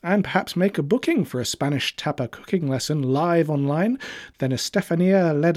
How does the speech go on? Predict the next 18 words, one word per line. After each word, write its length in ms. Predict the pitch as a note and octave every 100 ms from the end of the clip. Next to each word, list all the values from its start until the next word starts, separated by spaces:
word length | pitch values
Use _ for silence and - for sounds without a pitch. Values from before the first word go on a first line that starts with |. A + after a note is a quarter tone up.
| C#3
Ramos's 520 | D#3 F3+ F#3 - D#3
website 580 | C#3 E3+ - G3+ A#3 -
is 220 | D3 B2+ -
Quericotapas 960 | - C#3+ D#3+ B2+ - F3 G#3 G3 -
dot 180 | - -
com. 360 | - C4+ E3+ - - - - - _
I'll 100 | -
spell 280 | D#3+ - F3
that 200 | G3 -
out. 240 | G#2 F#2 - - - -
It's 300 | C3+ - - -
Q 260 | - F#3+
U 340 | A3 G3 F#3+ E3+
E 360 | G#2 G2 A2 - _ _ _ _ -
R 240 | D3 C3+
I 200 | C3+ C3+
C 360 | C3 - C3+ - -
O 240 | G#2